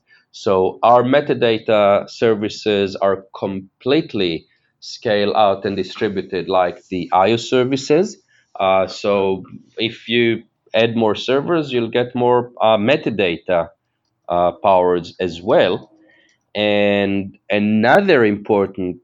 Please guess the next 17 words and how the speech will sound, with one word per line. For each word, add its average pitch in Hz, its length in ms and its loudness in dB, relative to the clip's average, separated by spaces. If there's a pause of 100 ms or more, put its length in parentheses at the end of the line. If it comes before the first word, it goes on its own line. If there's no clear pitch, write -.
(120)
thing 90 300 -4
is 85 180 -8
that 87 220 -10
we 98 240 -2
have 90 460 -2
is 92 280 -4
very 131 560 0
intelligent 98 760 -4
quality 98 420 -2
of 82 120 -8
service 82 640 -6
mechanisms 80 920 -6
like 90 300 -2
you 98 100 -6
would 98 200 -2
expect - 520 -6
from, 85 340 -6